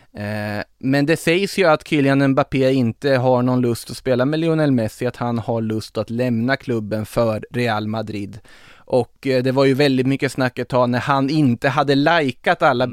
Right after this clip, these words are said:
Speaker 1: bilder från P S Gs officiella konto. Så hade ju någon, jag vet inte vilken tidning det var som hade sammanställt antalet likes från spelarna på P S Gs, liksom, tweets. Där då Neymar och, eh, Ramos hade likat allt som hade med Messi att göra.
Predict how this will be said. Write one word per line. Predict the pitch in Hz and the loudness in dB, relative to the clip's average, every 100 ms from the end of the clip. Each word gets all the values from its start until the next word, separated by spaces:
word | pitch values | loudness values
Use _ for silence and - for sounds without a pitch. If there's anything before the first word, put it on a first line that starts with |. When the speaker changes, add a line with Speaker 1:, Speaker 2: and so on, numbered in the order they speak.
| 143 | -2
Speaker 1:
bilder | 120 120 | -4 -4
från | 127 | -6
P | 120 143 131 120 | -4 -2 -2 -2
S | - | -4
Gs | 127 120 135 | -6 -4 -4
officiella | 120 123 139 123 113 | -6 -4 -2 -2 -2
konto. | - 180 156 131 - 185 - - - - - - | 0 2 2 0 2 2 0 -10 -20 -20 -20 -4
Så | 147 | 0
hade | 143 147 | 2 2
ju | |
någon, | 143 139 135 117 - - | 2 2 0 -2 -10 -6
jag | 131 | -4
vet | 143 | -2
inte | 160 135 | 0 0
vilken | 139 147 143 139 | 0 0 -2 -2
tidning | - 135 123 | 0 2 2
det | |
var | 127 | 0
som | 120 | 0
hade | 127 | -2
sammanställt | 127 160 135 127 135 - 156 - | 0 2 2 2 0 -2 -2 -2
antalet | 143 147 113 - 135 135 | -2 -2 -2 0 0 0
likes | 135 131 120 123 - | -2 -2 -2 -4 -8
från | 127 | -8
spelarna | 120 - 170 139 127 151 175 | -8 -8 -6 -4 0 0 0
på | 156 131 123 | -2 -2 -2
P | 131 139 117 | -2 -2 -2
S | 117 | -4
Gs, | - 120 117 | -4 -4 -4
liksom, | 123 113 127 | -6 -6 -6
tweets. | 117 196 156 104 - - - - - - | -2 0 0 -2 -10 -16 -18 -20 -20 -10
Där | 120 131 123 | 0 2 4
då | 127 123 | 2 2
Neymar | 135 143 151 160 156 | 4 4 4 4 4
och, | 147 143 131 - | 4 2 0 -2
eh, | 139 131 123 - - - | -2 0 -4 -10 -16 -4
Ramos | 127 139 139 127 123 | 0 2 4 2 0
hade | 135 120 | -2 0
likat | 127 117 107 117 | 2 0 -2 -2
allt | 127 127 110 | 0 0 -2
som | 123 | -6
hade | 113 107 | -6 -4
med | 110 | -6
Messi | 113 104 - | -6 -8 -6
att | 107 | -4
göra. | 110 107 98 90 | -2 -2 -2 -6